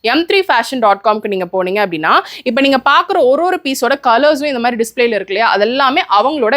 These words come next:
வெப்சைட்ல இருக்கு. நீங்க பல்க் ஆர்டர்ஸும் பிளேஸ் பண்ணிக்கலாம். வீடியோக்குள்ள போறதுக்கு முன்னாடி நீங்க சேனலை சப்ஸ்கிரைப் பண்ணலன்னா சப்ஸ்கிரைப் பண்ணிக்கோங்க. இந்த ஷாப்போட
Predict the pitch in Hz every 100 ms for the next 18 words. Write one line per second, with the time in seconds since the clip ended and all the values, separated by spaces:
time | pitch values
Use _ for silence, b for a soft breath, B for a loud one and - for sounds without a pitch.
0 | 226 170 220 202 190 - 339 339 202 190
1 | 226 226 170 254 240 170 - 170 156 165
2 | 160 B B 269 277 349 349 302 277 269
3 | 269 269 262 262 262 262 240 233 226 240
4 | 233 208 240 240 220 202 220 190 - 202
5 | 190 170 160 165 214 403 B B 311 277
6 | 277 311 349 370